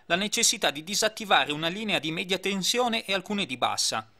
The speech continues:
Il distacco di corrente, affermano ancora dall'Enel, è effettuato di sabato perché la richiesta di energia è inferiore rispetto ad altri giorni, in quanto molte fabbriche e attività produttive sono ferme.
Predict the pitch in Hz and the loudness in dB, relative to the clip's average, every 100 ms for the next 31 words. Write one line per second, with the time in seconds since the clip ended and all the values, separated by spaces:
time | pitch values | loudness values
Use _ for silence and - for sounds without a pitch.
0 | - 131 139 - 175 - 165 - 147 135 | -10 -2 2 4 4 2 0 0 0 2
1 | 151 117 117 131 - 143 147 135 117 170 | 2 2 -2 -2 0 0 0 -2 -2 0
2 | 165 135 139 127 110 123 139 - 185 - | 2 2 -2 -4 -2 -4 -4 -2 -2 -2
3 | 214 220 233 208 175 - 120 107 135 170 | -4 0 0 0 0 2 2 0 -2 -2
4 | 185 180 208 196 202 - 214 196 160 151 | -2 -2 0 0 -2 -2 -2 0 -2 0
5 | 165 165 127 117 151 185 208 190 156 135 | -2 -2 0 0 0 -2 -2 0 -2 0
6 | 151 202 - 220 220 185 147 147 135 123 | -2 -2 -2 -2 0 0 0 -2 -4 -4
7 | 110 117 117 - _ - 131 160 156 160 | -4 -6 -8 -10 _ -8 0 0 2 -2
8 | 147 156 165 180 175 139 117 127 - 139 | -2 -2 0 2 2 0 -2 -2 -2 -6
9 | 131 175 170 160 196 - 233 214 175 139 | 0 0 0 -6 -8 -6 0 0 0 -4
10 | - 104 98 113 110 | -4 -6 -4 -8 -8